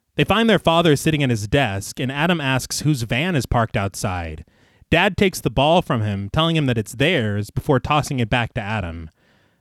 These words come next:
After Adam heads to their bedroom, Dad tells Fenton that Eric's mom called about a sleepover,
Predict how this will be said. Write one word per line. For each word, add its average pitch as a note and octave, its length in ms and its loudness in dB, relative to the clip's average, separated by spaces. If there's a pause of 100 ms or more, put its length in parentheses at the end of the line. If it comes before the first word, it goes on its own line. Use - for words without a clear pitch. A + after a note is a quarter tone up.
After D#3+ 200 2
Adam F3+ 240 2
heads E3+ 240 2
to D#3 80 -2
their C3 100 6
bedroom, A#2 680 0 (280)
Dad E3 240 2
tells F3 200 2
Fenton E3 360 0
that B2 120 0
Eric's D3 360 2
mom D#3+ 320 0
called C3 240 2
about A#2+ 180 2
a A2+ 40 2
sleepover, G#2 760 0